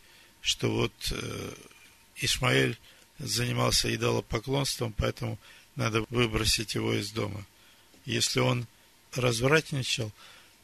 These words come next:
то почему прямо не написано, что он этим занимался? Или кровопролитие, почему не употребляются конкретно эти слова?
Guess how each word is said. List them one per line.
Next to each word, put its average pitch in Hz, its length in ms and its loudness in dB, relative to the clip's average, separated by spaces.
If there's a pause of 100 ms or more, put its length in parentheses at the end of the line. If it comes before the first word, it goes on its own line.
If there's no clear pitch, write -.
(140)
то 117 120 -6
почему 135 580 0 (120)
прямо 135 320 8
не 120 140 -2
написано, 117 680 -2 (480)
что 107 680 -2 (1200)
он 117 200 0
этим 110 260 0
занимался? 110 760 -4 (520)
Или 107 180 -2
кровопролитие, 117 1040 0 (400)
почему 127 340 0
не 123 140 0
употребляются 113 920 0 (600)
конкретно 120 640 0
эти 107 320 -10
слова? 107 440 -4